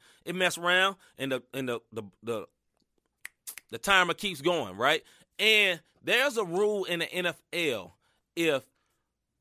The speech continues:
if you wanna stop the ball, I mean, stop the clock without having a timeout, 'cause you got,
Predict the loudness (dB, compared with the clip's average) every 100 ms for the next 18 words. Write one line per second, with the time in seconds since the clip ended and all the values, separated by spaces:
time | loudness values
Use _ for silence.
0 | _ -6 -6 -6 -4 0 2 0 -2 -2
1 | 4 4 4 -2 2 4 4 0 -4 -6
2 | -4 -4 2 4 4 0 -10 -6 2 4
3 | 2 -2 _ -6 2 6 6 4 0 0
4 | -2 0 2 2 0 -2 -8 -4 -4